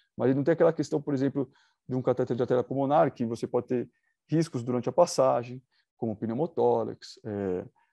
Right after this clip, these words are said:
arritmia, você pode ter riscos durante a manutenção do mesmo, a infecção de corrente sanguínea associada a um, a um catéter invasivo, né? Então, por isso, cada vez mais a literatura defende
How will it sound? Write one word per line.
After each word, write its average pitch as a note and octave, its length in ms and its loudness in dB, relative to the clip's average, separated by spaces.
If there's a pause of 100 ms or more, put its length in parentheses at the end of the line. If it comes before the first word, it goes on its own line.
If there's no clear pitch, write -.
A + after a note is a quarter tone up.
(100)
arritmia, A#2+ 920 -2 (220)
você - 100 -6
pode C3 220 2
ter C3+ 80 2
riscos C#3+ 340 0
durante B2+ 220 0
a B2 40 0
manutenção B2 380 -2
do C3 80 -2
mesmo, C3 460 -2 (320)
a A#2 60 -6
infecção B2 440 -4
de G#2+ 80 -8
corrente A2+ 220 -8
sanguínea B2+ 320 0
associada A2 580 -4 (320)
a A#2 60 -8
um, A2 260 -4 (100)
a G#2 60 -4
um G#2+ 440 -4
catéter G#2+ 340 -4
invasivo, A#2+ 580 -2 (760)
né? A2+ 160 -6
Então, D3+ 240 0
por E3+ 180 -2
isso, - 160 -6
cada F3 240 4
vez G#3+ 180 0
mais G#3 180 -2
a F#3+ 60 0
literatura F#3 400 -2
defende F#3+ 400 -2